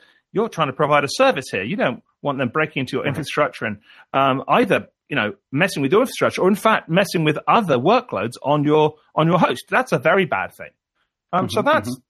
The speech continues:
Speaker 1: that's type two isolation, we can call that. And that is, um, that's host, um, host from workload isolation. And again, we're really good at that, actually. This is really quite mature stuff. Um, all those technologies I just mentioned, S E Linux,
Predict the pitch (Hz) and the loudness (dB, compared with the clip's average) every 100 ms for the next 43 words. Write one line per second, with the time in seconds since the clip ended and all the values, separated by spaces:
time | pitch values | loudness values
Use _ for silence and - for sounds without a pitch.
0 | - 135 - - - 131 - - 254 247 | -6 -4 -4 -6 -4 -4 -6 -6 -2 -2
1 | 160 120 131 143 117 - 113 101 123 120 | 0 -2 -2 -2 -4 -4 -10 -8 -8 -6
2 | 104 110 120 180 226 220 - 165 143 160 | -4 -4 -2 -2 -2 -2 -4 -6 -2 0
3 | 151 147 _ _ 208 196 - - _ - | -2 -4 _ _ -2 -2 -6 -20 _ 0
4 | 170 165 - - _ - 135 131 131 - | 0 0 -6 -20 _ -4 0 0 -4 -12
5 | - 156 165 - 117 120 107 107 101 - | -8 -4 -2 -4 -4 -2 -4 -6 -8 -10
6 | 101 - - - 214 269 302 247 139 208 | -14 -14 -20 -4 -2 2 2 2 2 0
7 | 180 208 233 185 330 - 87 104 - - | 2 2 0 0 -2 -4 -8 -10 -8 -6
8 | 131 - - 247 - 160 147 220 156 185 | -6 -8 -10 -6 -6 -4 -2 -4 -2 0
9 | 156 135 - 196 175 - 196 185 - - | 0 -2 -4 -2 -2 -2 0 0 -6 -20
10 | - - 143 147 147 - _ - 170 196 | -14 0 4 4 2 -4 _ -4 0 0
11 | 196 196 165 156 143 131 135 123 120 160 | 0 -2 -2 0 -2 -4 -8 -8 -6 -4
12 | 202 - 175 151 127 117 117 151 147 | -4 -4 -6 -8 -12 -10 -6 -4 -4